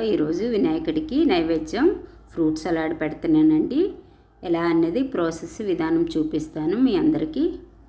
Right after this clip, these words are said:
వినాయకుడికి నైవేద్యంగా ఫ్రూట్ సలాడ్ తీసుకెళ్ళడానికి ఇంగ్రీడియంట్స్ ప్రాసెస్ చూపిస్తాను. నేను లీటర్ పాలు తీసుకున్నాను, టూ ప్యాకెట్స్, హాఫ్ లీటర్, హాఫ్ లీటరు, బనానాలు అర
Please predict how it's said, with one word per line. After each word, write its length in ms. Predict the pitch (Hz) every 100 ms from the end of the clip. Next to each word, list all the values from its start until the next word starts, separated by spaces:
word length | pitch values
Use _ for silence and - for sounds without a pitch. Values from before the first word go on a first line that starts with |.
| _ _ _ _ _ _ - - - - -
వినాయకుడికి 680 | 151 147 151 151 147 143 214 302 302 190
నైవేద్యంగా 720 | 151 156 156 156 147 147 208 262
ఫ్రూట్ 320 | - 151 151 -
సలాడ్ 320 | 151 147 147 151
తీసుకెళ్ళడానికి 840 | 143 - 147 143 143 143 - 311 415 - - - -
ఇంగ్రీడియంట్స్ 560 | 156 151 156 156 165 240 -
ప్రాసెస్ 400 | 170 151 - 147 -
చూపిస్తాను. 680 | 147 135 139 - 147 160 233 370 - - - _ 160
నేను 200 | 156 202 262
లీటర్ 280 | 170 143 151 151
పాలు 200 | 143 151 160
తీసుకున్నాను, 720 | 151 - - 147 139 139 180 311 415 - - - - - -
టూ 140 | 151 143
ప్యాకెట్స్, 400 | 139 135 139 - 156
హాఫ్ 180 | - 165
లీటర్, 200 | 139 151
హాఫ్ 140 | 139 -
లీటరు, 340 | 135 131 180 302 392 - - - - - 151
బనానాలు 680 | 143 151 156 147 147 151 277 415 - - - - _ - _ -
అర 80 | 160